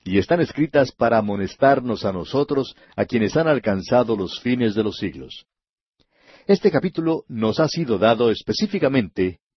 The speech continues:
para que nos ministre de una manera espiritual. Ya hemos visto que hubo una rebelión contra David, quien había sido hecho rey sobre la tribu de Judá.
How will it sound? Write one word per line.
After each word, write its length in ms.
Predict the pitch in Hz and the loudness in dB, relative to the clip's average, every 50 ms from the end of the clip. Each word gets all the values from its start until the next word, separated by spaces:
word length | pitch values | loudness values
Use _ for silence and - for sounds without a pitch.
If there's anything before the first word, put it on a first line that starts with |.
| _ - | _ 0
para 180 | 117 113 113 | 0 0 0
que 140 | 107 113 110 | 0 -2 -2
nos 180 | 107 104 - 101 | -2 -4 -6 -6
ministre 600 | 98 95 101 127 156 143 - - 139 131 123 101 | -6 -4 -2 0 0 0 -2 -4 -4 -4 -2 -2
de 80 | 110 | -2
una 120 | 123 127 113 | -2 -2 -2
manera 300 | 98 92 98 110 113 110 | -4 -2 -2 2 2 2
espiritual. 720 | - - - - 95 90 82 - 92 85 76 69 65 _ _ _ _ _ _ _ _ _ _ _ _ _ _ _ _ _ _ - | 0 -2 -8 -10 -10 -10 -8 -6 -6 -6 -6 -6 -8 _ _ _ _ _ _ _ _ _ _ _ _ _ _ _ _ _ _ -6
Ya 120 | 87 87 | -4 -4
hemos 240 | 85 87 87 78 78 | -4 -4 -6 -6 -2
visto 340 | 98 110 - - 147 139 - | -4 -4 -2 -2 -4 -4 -2
que 160 | - 98 90 | -2 -4 -2
hubo 260 | 90 98 101 98 98 | -2 -2 -2 -2 -4
una 220 | 98 98 98 98 | -4 -2 -2 -2
rebelión 560 | 98 95 101 90 90 87 87 95 107 120 131 123 | 0 0 0 -2 -2 -4 -2 -2 -2 -2 -2 -2
contra 340 | 113 113 104 98 101 98 | -4 -6 -6 -4 -4 -4
David, 360 | 92 87 82 85 113 135 131 120 _ _ | -4 -4 -4 -2 -2 -2 -2 -4 _ _
quien 220 | - 90 80 78 | -12 -12 -10 -10
había 280 | 80 85 95 107 101 90 | -10 -6 -2 -2 -2 -2
sido 300 | - - 117 98 95 98 | -2 -6 -6 -4 -2 -4
hecho 260 | 101 104 - 101 92 | -4 -4 -6 -10 -8
rey 300 | 95 98 101 113 117 110 | -6 -2 0 0 0 -2
sobre 260 | - - 101 95 95 | -4 -6 -6 -4 -4
la 120 | 92 85 | -4 -6
tribu 260 | - - 110 110 107 101 | -6 -6 -8 -6 -6 -4
de 100 | 98 95 | -6 -6
Judá. 380 | - 120 120 139 135 101 - | -6 -4 0 0 0 0 -2